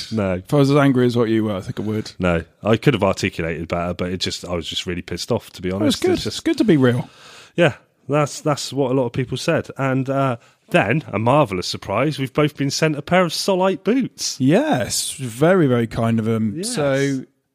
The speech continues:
Speaker 2: it might keep us a bit warmer.
Speaker 1: Yeah,
Speaker 2: In
Speaker 1: well, I wore mine, I wore mine yesterday
Speaker 2: Oh,
Speaker 1: for
Speaker 2: right,
Speaker 1: the first
Speaker 2: how'd you
Speaker 1: time.
Speaker 2: get on?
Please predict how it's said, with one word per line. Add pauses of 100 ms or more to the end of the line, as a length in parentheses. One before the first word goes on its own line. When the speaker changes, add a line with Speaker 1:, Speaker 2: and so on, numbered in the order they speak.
(320)
Speaker 2:
it
might (260)
keep
us
a
bit
warmer. (420)
Speaker 1:
Yeah,
Speaker 2:
In
Speaker 1:
well,
I
wore
mine, (340)
I
wore
mine
yesterday
Speaker 2:
Oh,
Speaker 1:
for
Speaker 2:
right,
Speaker 1:
the
first
Speaker 2:
how'd
you
Speaker 1:
time.
Speaker 2:
get
on?